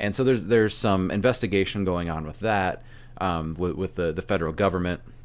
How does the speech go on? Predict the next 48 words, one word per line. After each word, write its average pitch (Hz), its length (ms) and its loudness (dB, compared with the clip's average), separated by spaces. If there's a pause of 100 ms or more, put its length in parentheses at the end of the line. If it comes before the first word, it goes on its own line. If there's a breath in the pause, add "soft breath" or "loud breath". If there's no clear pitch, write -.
(120)
Uh, 82 200 -4
we 92 120 0
have 92 180 0
Joan 110 300 4
Cu-, 107 280 0
uh, 87 140 4
Cusack 117 540 2
in 135 80 2
this 135 160 0
season, 135 340 4
which, 120 160 0
which 107 180 2
I 113 100 4
enjoyed 101 280 2
seeing 92 240 -2
her. 98 260 0
Uh, 82 220 2
she, 98 260 -4
she - 140 -8
kinda 180 200 2
al-, 123 220 4
she 156 200 0
always 151 200 6
plays, 110 240 2
like, 82 140 2
a - 60 -8
kind 95 180 2
of 82 80 0
a, 76 220 0 (480)
a, 55 120 -2
a 62 40 -4
quirky-ish 95 580 -2
character, 80 640 -2
and 90 140 -4
I, 71 300 -4
I 95 40 -2
do 90 320 -2 (320 loud breath)
enjoy 87 360 2
her. 87 180 2
She - 100 -4
plays 101 260 2
kind 92 200 0
of 82 60 -2
the, 80 140 0
the 78 120 -6
head 90 180 0
of 78 220 -4
the, 82 280 0